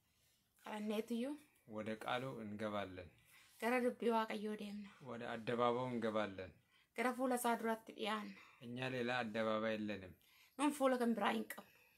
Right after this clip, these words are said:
Speaker 2: የእኛና የእናንተ አደባባይ
Speaker 1: Kan keessaniitiif kan keenya lafatti dhiyaatu.
Speaker 2: የእግዚአብሔር ቃል፣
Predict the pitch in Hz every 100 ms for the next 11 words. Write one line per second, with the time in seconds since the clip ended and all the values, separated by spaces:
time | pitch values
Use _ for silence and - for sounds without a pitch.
0 | _ _ _ _ _ - 113 117 120 123
1 | 123 120 131 139 117 110 110 107 123 110
2 | 110 110 110 117 165 - _ _ _ _
3 | _ _ _ - 233 226 240 240 254 247
4 | 226 233 - 220 214 226 214 233 285 -
5 | _ _ - 214 240 220 196 196 123 131
6 | 143 - 143